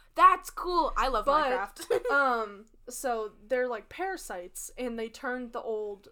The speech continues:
Speaker 2: ore grabbers into Endermen
Speaker 1: Mm-hmm.
Speaker 2: because they're like a parasite and took over the brain, and that's the Endermans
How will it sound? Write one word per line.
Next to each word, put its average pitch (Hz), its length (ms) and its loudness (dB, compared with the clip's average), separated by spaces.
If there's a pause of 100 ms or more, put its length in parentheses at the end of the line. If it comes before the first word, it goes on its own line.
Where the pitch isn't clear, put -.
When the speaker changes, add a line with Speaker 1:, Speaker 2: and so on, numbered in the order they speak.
(140)
Speaker 2:
ore 262 220 -2
grabbers 214 640 -8
into 226 260 -14 (100)
Endermen 240 500 -12 (140)
Speaker 1:
Mm-hmm. 233 220 -12
Speaker 2:
because 214 440 -12 (100)
they're 214 180 -12
like 208 180 -14
a - 40 -20
parasite 240 400 -12
and 208 80 -20
took 240 180 -16
over 220 140 -12
the 196 80 -14
brain, 220 360 -10
and 208 120 -16
that's 202 240 -14
the - 100 -18
Endermans 220 760 -14